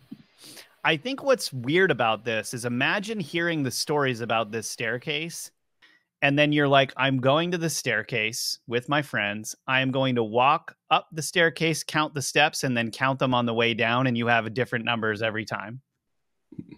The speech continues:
Speaker 1: Like,
Speaker 2: Wait,
Speaker 1: I'm,
Speaker 2: we gotta,
Speaker 1: I'm
Speaker 2: we gotta
Speaker 1: saying
Speaker 2: go here. We gotta, like, we, we
Speaker 1: <laughs>
Speaker 2: gotta, it's like, either people don't know how to count or, I don't know, smoke
Speaker 1: Okay.
Speaker 2: weed.
Speaker 1: I, I agree, but, like,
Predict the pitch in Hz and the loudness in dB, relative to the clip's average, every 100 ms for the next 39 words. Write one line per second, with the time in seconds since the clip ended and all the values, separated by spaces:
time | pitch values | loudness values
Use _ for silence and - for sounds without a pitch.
0 | - - - _ _ - - - - 190 | -10 -10 -12 _ _ -8 -8 -2 4 4
1 | - 160 196 208 - 214 175 196 170 175 | 4 2 4 2 -2 0 2 2 2 2
2 | 160 180 175 127 127 113 113 110 - 147 | 4 4 4 2 -2 -4 -4 -6 -2 2
3 | 165 156 131 120 - - 135 143 135 - | 2 4 2 0 -6 -4 0 0 2 4
4 | 180 202 127 - - - 113 160 151 151 | 6 4 2 -6 -14 -14 -2 0 2 0
5 | 190 - - _ - - 139 185 190 202 | -6 -14 -18 _ -10 -2 2 6 6 4
6 | 202 202 208 196 185 170 143 - 139 135 | 2 4 4 4 2 2 0 -2 -2 -2
7 | 147 143 127 117 - _ 123 127 127 110 | -2 -2 -2 -2 -6 _ -6 -4 -2 -4
8 | 107 - 127 123 226 262 262 170 - 107 | -6 -8 -10 0 0 4 2 2 -2 -10
9 | 104 104 - _ - 175 196 - 175 208 | -8 -8 -12 _ -2 0 0 0 0 0
10 | 196 143 160 233 220 143 120 139 127 139 | 0 0 0 0 2 0 0 0 2 2
11 | 127 - | 0 -2